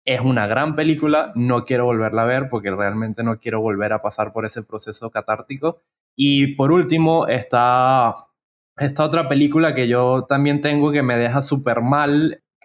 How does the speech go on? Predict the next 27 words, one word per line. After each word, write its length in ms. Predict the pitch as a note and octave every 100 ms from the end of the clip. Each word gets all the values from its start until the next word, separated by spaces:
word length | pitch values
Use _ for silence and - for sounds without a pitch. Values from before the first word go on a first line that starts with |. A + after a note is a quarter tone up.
| -
anclado 480 | A2+ A#2 B2+ C#3+ C#3
también 260 | B2+ B2+
en 60 | C3+
la 100 | C#3
realidad, 520 | C3 B2 C3 C#3 C#3
pero 180 | - A2+
me 260 | A2 A2+ G#2+
resulta 480 | A#2 A2+ A#2 C3+ B2+
terrorífica 840 | C3+ C3 C#3+ D3 C#3+ - C#3+ C#3+ - _ _
y 160 | - B2
deja 240 | A#2 A#2+
muy 220 | B2 C3 C3
mal 220 | C3 B2+
parado, 580 | C3 B2+ C3 C3 B2 G#2+
nos 180 | A2+
deja 360 | A2+ A#2+ B2+ B2
mal 160 | B2+ B2+
parado 220 | B2+ C3+
como 180 | C3 B2+
especie, 460 | A#2 D3 C#3+ B2+ A#2+
que 320 | A2 A2 A2+
es, 300 | A2+ - -
eh, 200 | G#2+ A2
Clímax 540 | - C3 A#2+ A#2 - -
de 220 | A2+ A2
Gaspar 380 | G#2 - G#2+ A2+
Noé, 380 | A#2 A2 A#2